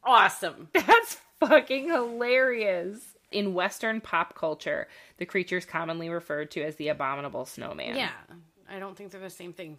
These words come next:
Speaker 1: See, that's, I mean, that's what I
Speaker 2: No, they are.
Speaker 1: Oh.
Speaker 2: This is what this is saying, that, like,
Speaker 1: Oh.
Speaker 2: the Yeti is an ape-like creature, and in the West, they call it the abominable snowman. But it's the
Speaker 1: Oh,
Speaker 2: same thing.
Speaker 1: it's all Sasquatch.
Speaker 2: Mm-hmm.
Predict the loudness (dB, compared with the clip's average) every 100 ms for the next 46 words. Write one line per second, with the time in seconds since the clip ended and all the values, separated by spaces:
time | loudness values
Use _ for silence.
0 | -18 -12 -12 -14 -20 _ _ -12 -10 -10
1 | -10 -12 -10 -14 -8 -2 0 4 6 6
2 | 6 2 -2 -10 _ -4 0 0 -2 -4
3 | -6 -4 -6 -8 -6 -2 -2 -4 -6 -4
4 | -2 -4 -6 -12 -10 -6 -4 -2 0 0
5 | 2 4 4 2 -2 -2 -4 -6 -4 -2
6 | -2 -2 -10 -6 -6 -4 -2 -2 -2 -4
7 | -4 -4 -6 -4 -2 2 2 0 -6 -6
8 | -4 -2 -2 -2 -4 -4 -6 -4 -6 -6
9 | -10 -12 -12 -10 -10 -10 -12 -16 -16 -2
10 | 0 4 6 6 4 2 0 -2 -4 -4
11 | -2 -2 -4 -10 -12 -14 -14 -10 -8